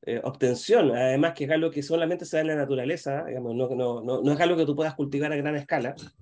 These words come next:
¿ya? Eh, algo que ustedes deben estar velando siempre es cómo aprovechar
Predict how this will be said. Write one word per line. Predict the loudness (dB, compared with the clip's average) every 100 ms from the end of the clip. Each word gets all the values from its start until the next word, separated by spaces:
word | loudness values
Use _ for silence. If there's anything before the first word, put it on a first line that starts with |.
| -20 _ _ _ -6
¿ya? | -4 -4 -10 _ _ _ _ _ -20 _ 4
Eh, | 6 8 6 4 0 _ _ _ _ _ _ _ _ _ _ _ _
algo | 2 4 4
que |
ustedes | 2 2 0 2
deben | 0
estar | 0 -2 -4
velando | -2 -2 -2 -2
siempre | 0 0 0 -2 -2
es |
cómo | -4 -4 -2
aprovechar | -2 0 0 0 -2